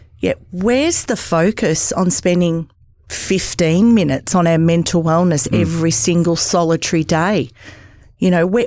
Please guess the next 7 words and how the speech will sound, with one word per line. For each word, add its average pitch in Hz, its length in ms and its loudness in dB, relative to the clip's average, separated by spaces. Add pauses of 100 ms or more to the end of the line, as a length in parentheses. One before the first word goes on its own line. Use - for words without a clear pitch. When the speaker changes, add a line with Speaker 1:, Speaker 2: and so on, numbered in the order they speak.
Speaker 1:
where, 202 220 2
where 190 340 2
is 202 200 2
that? 208 360 -2
And 180 480 0 (460)
one, 214 540 0
uh, - 360 -4